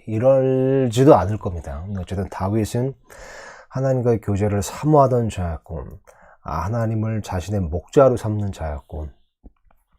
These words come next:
하나님과 교제하고 동행하는 자였기 때문에, 아, 일 년 동안 그런 죄들을 회개하지 않음으로써 얻는 이런 결과들이 있었다는 거죠. 그래서 지금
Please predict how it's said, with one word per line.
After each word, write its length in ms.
하나님과 480
교제하고 600
동행하는 640
자였기 480
때문에, 520
아, 360
일 160
년 280
동안 380
그런 200
죄들을 520
회개하지 480
않음으로써 1200
얻는 600
이런 240
결과들이 840
있었다는 520
거죠. 260
그래서 240
지금 500